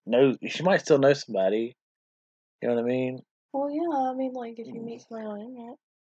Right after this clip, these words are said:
Speaker 1: Yeah, and, like,
Speaker 2: Could've been a
Speaker 1: 'cause a
Speaker 2: crazy
Speaker 1: lot of people live, you know, like,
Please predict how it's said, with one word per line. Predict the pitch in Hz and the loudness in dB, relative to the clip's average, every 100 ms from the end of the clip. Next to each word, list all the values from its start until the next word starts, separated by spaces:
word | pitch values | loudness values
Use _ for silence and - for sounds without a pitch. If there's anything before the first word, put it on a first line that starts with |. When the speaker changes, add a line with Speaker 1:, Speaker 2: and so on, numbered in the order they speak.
| _ _ | _ _
Speaker 1:
Yeah, | 160 156 113 | -2 0 2
and, | 117 | 2
like, | 117 113 104 | 2 2 0
Speaker 2:
Could've | - 233 | -4 -8
been | 226 | -8
a | 226 | -10
Speaker 1:
'cause | - 226 | -4 2
a | |
Speaker 2:
crazy | 131 | 8
Speaker 1:
lot | 131 143 | 10 10
of | 139 | 10
people | 143 135 113 | 6 6 8
live, | 127 123 - _ - | 8 6 -6 _ -4
you | 123 | 0
know, | 117 | 4
like, | 117 113 107 | 6 4 2